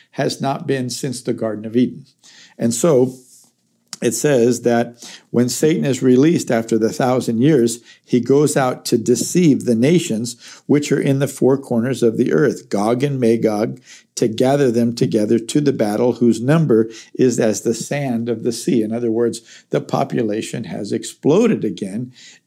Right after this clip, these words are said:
in the earth. Now you're wondering, why would anybody listen to the devil? Well, here's why.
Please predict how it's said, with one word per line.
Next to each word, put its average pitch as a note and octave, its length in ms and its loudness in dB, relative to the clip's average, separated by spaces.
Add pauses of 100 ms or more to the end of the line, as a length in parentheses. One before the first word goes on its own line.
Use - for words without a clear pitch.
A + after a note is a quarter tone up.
(100)
in C3+ 260 2
the C#3 180 6
earth. - 680 -2
Now C3+ 100 0
you're C3+ 180 4
wondering, C3+ 680 -2 (600)
why F3 280 -4
would B2+ 300 -4
anybody A#2 640 -4
listen A2+ 460 -6
to - 120 -6
the A2+ 120 -4
devil? D#3 460 -4 (400)
Well, B2 300 0
here's C#3 360 0
why. G2 360 -4